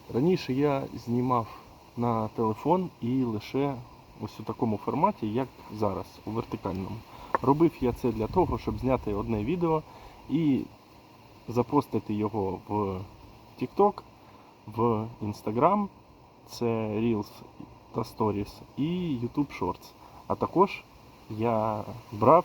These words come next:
його і постив, е, в YouTube, е,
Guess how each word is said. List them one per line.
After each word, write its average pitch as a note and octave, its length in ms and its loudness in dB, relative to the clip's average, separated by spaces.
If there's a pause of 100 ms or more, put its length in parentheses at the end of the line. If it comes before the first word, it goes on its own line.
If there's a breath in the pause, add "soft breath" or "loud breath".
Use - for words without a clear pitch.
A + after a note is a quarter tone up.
його A#2+ 420 0 (360)
і D#3 400 -2
постив, D3 420 -2 (260)
е, - 20 -8 (460)
в B2+ 320 2 (300)
YouTube, A#2+ 320 4 (800 loud breath)
е, G2 280 0